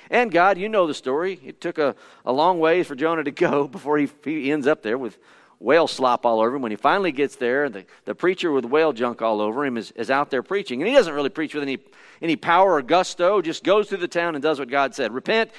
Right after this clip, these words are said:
in forty days you're gonna die. Repent, forty days you're gonna die." Walks from one end of the city to the other just saying, "Repent, forty days you're gonna die." By the time he makes it to the other end of the city, he says, "Lord, I did what you said." And then he goes and camps out outside the city,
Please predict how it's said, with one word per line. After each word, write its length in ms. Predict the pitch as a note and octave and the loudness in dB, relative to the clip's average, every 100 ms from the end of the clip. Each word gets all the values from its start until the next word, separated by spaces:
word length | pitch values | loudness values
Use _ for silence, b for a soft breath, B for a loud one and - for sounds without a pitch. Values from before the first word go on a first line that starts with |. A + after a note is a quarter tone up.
| B | B
in 80 | C#3+ | -2
forty 200 | F#3+ F3+ | 0 2
days 200 | F3 D#3 | 0 0
you're 80 | E3 | -2
gonna 120 | D#3 | 0
die. 160 | B2+ | 0
Repent, 340 | G#2+ B2 A#3 A3 | 0 0 0 0
forty 180 | G3 F3 | -4 0
days 180 | F3+ | -2
you're 100 | D#3 | -2
gonna 200 | D#3+ C#3 | -2 -2
die." 60 | - B | -2 B
Walks 180 | F3 - | 0 0
from 120 | D#3 | -2
one 120 | A3 | -2
end 100 | B3+ | 0
of 60 | A#3 | -2
the 80 | F#3 | 0
city 220 | G#3 F#3+ | -2 -2
to 80 | F3+ | 0
the 140 | F3 | 2
other 180 | D#3+ D3 | 2 -2
just 120 | C#3+ | -4
saying, 140 | D3 | -6
"Repent, 320 | B2+ B2+ C#3+ G#2+ | -6 -6 -6 -4
forty 180 | C3 | -4
days 160 | A#2 A2 | -4 -6
you're 60 | G#2 | -6
gonna 160 | F#2+ | -10
die." 140 | E2+ - _ _ _ _ _ _ _ _ _ _ _ _ _ _ - | -10 -14 _ _ _ _ _ _ _ _ _ _ _ _ _ _ -2
By 120 | G#2+ | 0
the 60 | |
time 160 | - D#3+ | 2 0
he 60 | D3+ | 0
makes 180 | D3+ | -2
it 40 | - | -2
to 40 | |
the 120 | C3+ | -2
other 100 | C#3+ | 0
end 80 | C#3 | 0
of 60 | C3+ | -2
the 40 | |
city, 300 | - D3 C#3 | -2 -2 0
he 100 | B2 | -4
says, 180 | A#2 G2 | -6 0
"Lord, 160 | C#3+ C3+ | 2 2
I 60 | |
did 220 | G#2+ C3 | 2 -2
what 120 | A#2 A2+ | -2 -8
you 60 | |
said." 240 | G#2 F#2+ E2 B | -6 -6 -8 B
And 80 | D#3 | -2
then 60 | C#3+ | -2
he 80 | |
goes 260 | B2+ A3 B3 | 2 2 2
and 140 | E3 | -4
camps 280 | - G#3+ A3 F3+ | -4 -6 -2 0
out 120 | D3+ | 2
outside 460 | F3+ A3+ A#3+ G#3 | 2 0 0 0
the 80 | E3+ | -2
city, 400 | - E3 D3 C#3+ | -6 -4 -4 -4